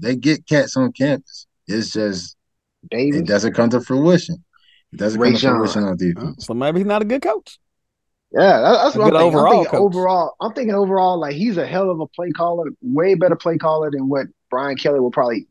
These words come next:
Speaker 2: ever be. But as far as, like, C E O running this shit, hiring great coaches to do things that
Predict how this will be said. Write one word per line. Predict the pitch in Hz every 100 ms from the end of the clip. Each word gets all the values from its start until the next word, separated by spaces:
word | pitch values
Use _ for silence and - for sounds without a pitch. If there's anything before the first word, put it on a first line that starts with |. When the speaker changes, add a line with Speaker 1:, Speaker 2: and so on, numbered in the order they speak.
| _
Speaker 2:
ever | 135 143 139
be. | 165 180 - _ _ _
But | 127 127
as | 120 -
far | 151 147 131
as, | 127
like, | 123 110 82 - _ -
C | - - 170 160 160
E |
O | 165 185 180 - _ _
running | 113 151 170 175
this | 160
shit, | - 180 - -
hiring | - 156 156 151 135
great | 139 160 156 _ _ _ _ -
coaches | 156 147 156 147
to | 131
do | 139 156
things | 156 156 151 135
that | 131 127